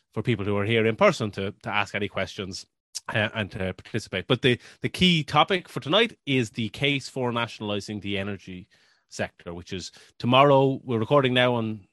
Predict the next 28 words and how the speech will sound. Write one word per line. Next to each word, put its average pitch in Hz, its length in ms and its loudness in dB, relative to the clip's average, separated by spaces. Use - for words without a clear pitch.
six - 240 -6
o'clock 117 520 -2
on 98 120 -12
Friday, 117 440 0
the 98 100 -2
eleventh 101 480 -2
of 98 140 -12
November. 104 480 -4
Um, 104 300 0
and 110 120 -4
tomorrow, 127 600 4
uh, 110 160 2
there's 107 240 -4
a 104 40 -6
nationwide 107 720 -2
series 107 300 -4
of 101 80 -12
protests, 110 720 -6
uh, 98 100 -8
taking 113 360 -2
place, 101 420 -2
uh, 110 180 -4
uh, 104 200 -4
on 101 100 -6
the - 80 -4
cost 107 400 2
of 98 60 -6
living. 101 320 -6